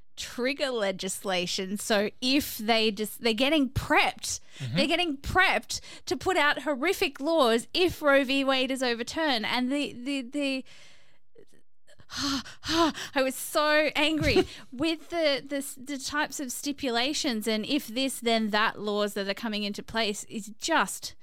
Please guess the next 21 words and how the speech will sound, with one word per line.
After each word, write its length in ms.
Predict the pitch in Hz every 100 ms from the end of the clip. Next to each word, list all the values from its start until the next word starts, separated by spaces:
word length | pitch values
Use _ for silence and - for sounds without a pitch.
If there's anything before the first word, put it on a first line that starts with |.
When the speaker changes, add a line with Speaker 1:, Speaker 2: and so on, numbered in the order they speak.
| - - - -
Speaker 1:
disgusting 800 | 233 - 330 - 247 175 175 202 - -
and 180 | 233 233
horrific. 520 | 254 285 370 190 165 - - -
But 140 | 294
what 100 | 277
I 80 | 311
like 400 | 294 320 - -
most 480 | 247 247 294 - -
about 280 | 254 214 196
this 140 | 214
podcast 760 | - - 220 - 220 175 185 -
is 200 | 226 202
that 160 | 226 -
I 100 | 226
feel 460 | - - 269 277 285
like 300 | 269 262 -
it 140 | 220
equips 640 | 220 - - 359 - - -
me 340 | 226 196 190 -
to 100 | 220
talk 540 | - - 311 311 -